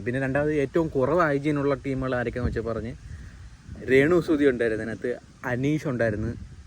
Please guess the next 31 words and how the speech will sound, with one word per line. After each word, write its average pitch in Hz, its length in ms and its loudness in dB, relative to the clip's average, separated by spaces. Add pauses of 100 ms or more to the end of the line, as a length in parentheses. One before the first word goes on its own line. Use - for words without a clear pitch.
(480)
പിന്നെ 135 220 4
ഒരാ-, 131 340 2
പിന്നെ 151 200 2
രണ്ട് 151 180 4
മൂ-, 160 100 -4 (360)
അങ്ങനെ 190 200 4
രണ്ട് 175 140 6
മൂന്ന് 160 160 6
പേരുണ്ടായിരുന്നു. 113 420 2
ഇവർ 151 140 4
രണ്ടുപേരായിരുന്നു 180 460 4
മെയിനായിട്ടുണ്ടായിരുന്നത്. 120 640 0 (600)
അങ്ങനെ 143 240 0
അത് 139 180 0
ബിഗ് 143 140 -2
ബോസ് 151 180 2
ഒരു 143 120 -2
കോൺടാക്റ്റ് 127 320 0
ആക്കി 117 180 -2
എടുത്ത്. 104 240 -6
പിന്നെ 135 220 -2
അതിനുശേഷം 160 440 0
മറ്റേ 143 180 -2 (720)
അക്ബറിൻ്റെയും 160 600 4 (640)
ശരത്തിൻ്റെയും, 131 560 2 (480)
ഏ, - 20 2 (120)
അക്ബറിൻ്റെ 135 340 2
അല്ലല്ലേ, 113 280 0
സോറി, 113 220 0
ഷാനവാസിൻ്റെയും 147 600 0
ശരത്തിൻ്റെയും 131 480 -2